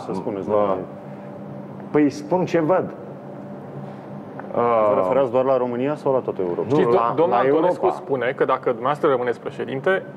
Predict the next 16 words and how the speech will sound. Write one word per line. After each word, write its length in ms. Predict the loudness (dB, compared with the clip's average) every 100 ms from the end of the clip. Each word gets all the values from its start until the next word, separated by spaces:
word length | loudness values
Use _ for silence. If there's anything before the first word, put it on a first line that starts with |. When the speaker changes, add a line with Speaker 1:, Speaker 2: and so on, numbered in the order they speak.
| -6
Speaker 3:
criza 280 | 0 4 4
o 40 |
să 140 | 2 0
continue. 420 | 0 -2 -4 -10
Dumneavoastră 400 | -2 0 2 2
spuneți 380 | 0 0 0 2
că 80 | 2
dacă 200 | 2 0
pierdeți, 500 | 2 2 0 -4 -8 -16 -16 -16 -4
uh, 420 | 2 2 2 -2 -4 -8 -10 -10 -4
la 100 | 0
referendum, 540 | 2 2 2 4 2 0 -6 -4
criza 340 | 2 4 4
o 60 | 2
să 140 | 0
continue. 580 | 0 -2 -2 -6 -8